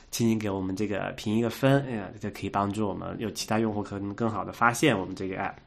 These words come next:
呃，当然就是说，呃，也是因为这个反复的提醒，使得就导致用户会很烦。比如说有一个 app，他说假设频繁升级，然后他又采用了这个让你提，呃，让每次都提醒你，让你去给他评分的话，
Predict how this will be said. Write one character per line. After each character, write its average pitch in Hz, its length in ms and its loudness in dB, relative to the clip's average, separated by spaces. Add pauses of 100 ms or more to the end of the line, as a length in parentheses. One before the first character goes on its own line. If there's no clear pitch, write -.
(720)
呃， 107 200 6
当 123 100 6
然 143 220 10
就 143 100 4
是 139 140 2
说， 139 300 8 (120)
呃， 113 240 2
也 117 180 6
是 139 180 6
因 156 100 10
为 151 100 8
这 135 120 6
个 127 100 6
反 92 240 2
复 135 160 0
的 117 140 6
提 110 260 0
醒， 95 340 -2
使 - 240 -2
得 98 240 -4
就 117 120 -4
导 92 180 0
致 110 200 2
用 113 200 4
户 110 180 0
会 110 200 2
很 95 260 -4
烦。 87 360 -6 (300)
比 - 80 0
如 117 60 8
说 139 100 8
有 123 140 10
一 101 80 6
个 123 260 8
app， 113 240 6
他 110 200 2
说 123 120 4
假 107 160 -2
设 113 120 0
频 113 200 0
繁 113 160 2
升 127 200 2
级， 107 280 -4 (360)
然 113 100 8
后 - 40 4
他 131 100 6
又 120 80 6
采 95 220 0
用 98 120 4
了 101 60 4
这 104 160 0
个 98 120 0
让 107 160 2
你 98 60 0
提， - 300 -2
呃， 117 80 -2
让 107 260 0
每 101 220 2
次 - 180 -4
都 117 140 4
提 110 240 0
醒 113 200 2
你， 101 60 2
让 101 180 0
你 92 100 -2
去 104 180 -4
给 101 100 -4
他 98 100 -2
评 104 180 -4
分 131 160 0
的 117 100 2
话， 95 220 0